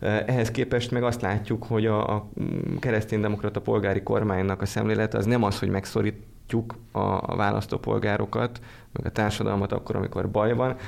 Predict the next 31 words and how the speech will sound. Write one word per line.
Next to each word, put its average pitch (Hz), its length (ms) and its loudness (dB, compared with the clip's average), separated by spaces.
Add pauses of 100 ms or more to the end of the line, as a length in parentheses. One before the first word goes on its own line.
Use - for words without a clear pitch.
hanem 104 200 2
igyekszünk 113 480 2
még 117 200 4
inkább 101 300 2
levegőhöz 101 500 2
juttatni 98 480 0
őket, 123 380 2 (200)
és - 160 -2
egyébként 107 320 0
a 104 40 -2
családokat, 107 800 0
meg 101 180 0
azokat, 104 420 -2
akik, 101 360 -4
ö, 101 280 2
a - 100 0
legsérülékenyebb 107 1300 0
csoporthoz 101 440 -4
tartoznak, 113 580 0
a 95 40 0
nyugdíjasokat, 113 800 0 (440)
mi-, 120 180 4
még 117 240 4
inkább 110 260 2
levegőhöz 104 760 4 (100)
jutni, 117 320 2
hagyni, 113 500 4
és, 104 520 0
és - 160 -2
támogatni 98 800 2
a, 95 240 2